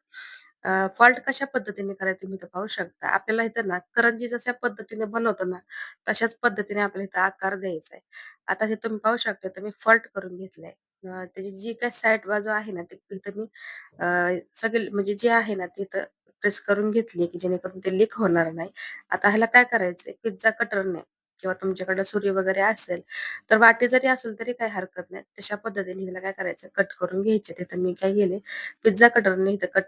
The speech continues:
करून घेते आणि कशा पद्धतीने आकार आला ते तुम्ही पाहू शकता. आणि हा व्हिडिओ अजिबात स्किप केला नाही, कारण तुमच्या लक्षात, अ, इझिली आणि तुम्ही पाहू शकता बारीक म्हणजे, अ, जे काही आहेत ना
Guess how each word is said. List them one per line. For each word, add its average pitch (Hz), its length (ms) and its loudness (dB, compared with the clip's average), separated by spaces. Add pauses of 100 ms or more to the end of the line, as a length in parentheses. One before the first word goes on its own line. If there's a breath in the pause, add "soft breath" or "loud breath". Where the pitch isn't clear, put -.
करून 202 220 0
घेते 214 280 2
आणि 180 160 -4
कशा 196 220 0
पद्धतीने 202 560 -4
आकार 190 340 0
आला 196 260 0
ते 185 180 -10
तुम्ही 190 260 -6 (180)
पाहू 196 160 4
शकता. 196 440 -6 (480 loud breath)
आणि 214 120 0
हा 233 180 4
व्हिडिओ 220 220 0
अजिबात 214 360 -6
स्किप - 400 -12
केला 196 180 -4
नाही, 175 220 -6
कारण 180 320 -10 (480 loud breath)
तुमच्या 196 280 -2
लक्षात, 202 520 -2
अ, 185 220 4
इझिली 190 720 -2 (1900)
आणि 233 120 4
तुम्ही 247 220 2
पाहू 233 180 8
शकता 202 400 0 (100)
बारीक 202 260 -4
म्हणजे, 190 200 -10 (280)
अ, 180 320 -4
जे 196 80 -4
काही 208 200 -2
आहेत 208 260 -4 (120)
ना 165 220 -10